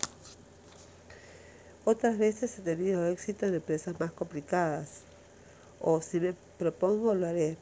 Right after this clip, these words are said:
porque todos creen que tengo mucha voluntad, no puedo defraudarlos". Y la cla-, o "La clave es empezar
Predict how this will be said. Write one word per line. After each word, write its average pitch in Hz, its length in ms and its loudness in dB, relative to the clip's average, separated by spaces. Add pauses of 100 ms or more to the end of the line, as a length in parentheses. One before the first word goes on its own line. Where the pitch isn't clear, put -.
porque 160 300 -2
todos 202 440 0
creen 185 240 0
que 185 120 -4
tengo 180 300 -2
mucha 175 320 -2
voluntad, 185 520 -2 (160)
no 180 120 0
puedo 180 380 2
defraudarlos". 147 960 -4 (800)
Y 196 140 2
la 180 140 2
cla-, 185 340 0
o 196 320 4
"La 170 160 0
clave 190 320 0
es 202 160 -4
empezar 190 560 0